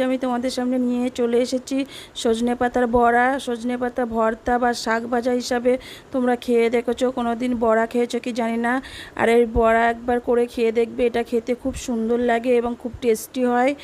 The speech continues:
প্রথমে এই বড়া করতে আমি সজনে পাতাগুলো ছড়ে নিচ্ছি। দেখো কচি পাতা, ওই জন্য ডাঁটা সমেত ছড়ে যাচ্ছে। আমি এগুলো সব এক এক করে ছড়ে নেব। ছড়ে নেওয়া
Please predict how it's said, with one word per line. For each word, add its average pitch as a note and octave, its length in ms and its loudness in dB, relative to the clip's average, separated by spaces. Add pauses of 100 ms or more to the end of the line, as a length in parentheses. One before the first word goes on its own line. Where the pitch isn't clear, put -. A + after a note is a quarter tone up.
(300)
প্রথমে B3 380 0
এই A#3+ 80 2 (100)
বড়া A3 200 4
করতে A#3 420 -4
আমি A#3 220 -2
সজনে A3+ 320 -2
পাতাগুলো A#3 360 -2 (120)
ছড়ে A#3 240 2
নিচ্ছি। B3 400 -2 (140)
দেখো A#3 260 2 (480)
কচি B3 300 0
পাতা, A#3 340 0 (120)
ওই A#3 160 2
জন্য A#3 180 0 (140)
ডাঁটা A3 240 0 (100)
সমেত A#3+ 240 -2 (100)
ছড়ে A#3+ 200 2 (100)
যাচ্ছে। A#3 400 0 (760)
আমি A#3 240 0
এগুলো A#3+ 220 2 (140)
সব A#3 160 2 (120)
এক A3+ 80 -6
এক A#3 180 -4
করে B3 180 2 (100)
ছড়ে A3+ 220 2
নেব। A#3 220 -2 (560)
ছড়ে A#3 220 2
নেওয়া A#3+ 260 0